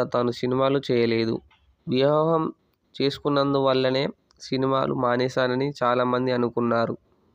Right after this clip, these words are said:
కానీ మా వదిన లావణ్య కూడా ఇదే ప్రశ్నని చాలామందిని అడిగారు. "ఇది మా వృత్తి" అంటూ దీనిని వదిలేస్తామంటూ తెలిపింది నిహారిక. నిర్మాతగా కాస్త బిజీగా అవ్వడం వల్ల తాను నటనకు దూరమయ్యానంటూ తెలిపింది.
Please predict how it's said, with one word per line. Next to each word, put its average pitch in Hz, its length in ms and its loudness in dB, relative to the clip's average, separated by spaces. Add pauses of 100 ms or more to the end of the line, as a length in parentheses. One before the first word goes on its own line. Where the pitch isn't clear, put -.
(960)
కానీ 131 320 2
మా 123 220 2
వదిన 123 380 2
లావణ్య 127 480 2
కూడా 123 240 0
ఇదే 127 260 2
ప్రశ్నని 139 440 -2 (100)
చాలామందిని 123 840 0
అడిగారు. 120 520 0 (1200)
"ఇది 139 200 0
మా 147 200 2
వృత్తి" 139 680 0 (400)
అంటూ 135 480 -2
దీనిని 135 500 0 (100)
వదిలేస్తామంటూ 139 840 -2
తెలిపింది 135 500 0
నిహారిక. 127 520 -2 (1300)
నిర్మాతగా 151 580 2
కాస్త 127 360 -2
బిజీగా 131 500 0
అవ్వడం 123 320 0
వల్ల 120 240 -2
తాను 117 340 -4
నటనకు 131 480 -4
దూరమయ్యానంటూ 123 880 -2
తెలిపింది. 117 600 -6